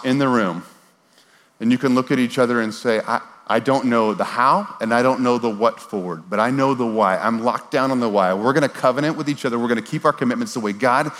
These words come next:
has kept it with us." And I will bet you, as we do that, as we try to honor, uh, the Lord and follow his example, we're gonna figure out the what. We're gonna figure out the how, and I've seen it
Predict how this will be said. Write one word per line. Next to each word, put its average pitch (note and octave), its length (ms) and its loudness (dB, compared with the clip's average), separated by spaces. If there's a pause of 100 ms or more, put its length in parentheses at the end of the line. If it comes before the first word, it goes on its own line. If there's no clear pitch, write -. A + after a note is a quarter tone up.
(160)
has - 160 -6
kept B2+ 320 -2
it A#2+ 100 -2 (240)
with G#2 120 -4
us." E2+ 340 -4 (1000)
And A2 120 0
I B2+ 100 4
will D#3 140 0
bet D3+ 340 -2
you, A#2 180 0
as G#2+ 140 -4
we C3+ 140 0
do C3+ 300 0
that, D3+ 200 2
as A2+ 100 -6
we B2+ 80 0
try D3 240 0
to C3 120 0
honor, C#3 380 2 (240)
uh, A#2+ 240 2
the B2 140 0
Lord C3 340 4
and A2+ 100 -2
follow C#3 360 2
his C#3+ 400 -2
example, B2 480 -2
we're G#2+ 200 0
gonna B2 160 -2
figure A2 360 -2
out G2 180 0
the G2+ 100 -8
what. F2 360 -14 (680)
We're A#2+ 200 0
gonna C3+ 160 0
figure A2 360 -2
out G2 240 -2
the F#2+ 80 -2
how, F2+ 360 -2
and G#2 160 -6
I've A2+ 140 -2
seen G#2+ 340 -6
it F#2 140 -8